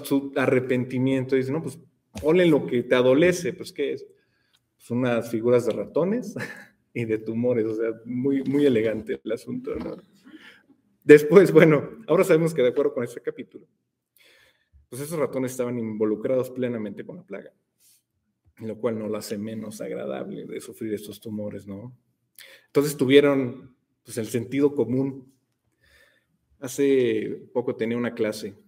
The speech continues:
eh, con una academia <clears throat> que nos decía, "¿Qué es el sentido común?". Y había una, un, una persona muy querida que decía, "Usa tu sentido común".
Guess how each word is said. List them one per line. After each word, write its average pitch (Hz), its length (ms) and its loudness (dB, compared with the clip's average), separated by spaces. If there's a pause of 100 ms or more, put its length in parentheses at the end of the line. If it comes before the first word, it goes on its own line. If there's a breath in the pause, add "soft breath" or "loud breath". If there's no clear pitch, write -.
(480)
eh, 104 420 -6 (1000)
con 104 320 -8
una 107 240 -8
academia 101 500 -4 (520)
<clears throat> - 1040 -12
que 113 320 0
nos 113 180 -4
decía, 123 220 -2
"¿Qué - 100 -4
es 160 60 -2
el 160 80 0
sentido 123 420 -2
común?". 123 520 -6 (1080)
Y 117 1160 0
había 120 240 -2
una, 120 300 0
un, 113 500 -2 (140)
una 117 380 -6
persona 104 260 -8
muy 101 120 -2
querida 104 280 0
que 104 100 -6
decía, 101 500 -4 (140)
"Usa 127 240 -6
tu 107 160 -16
sentido 98 500 -8
común". 117 440 -12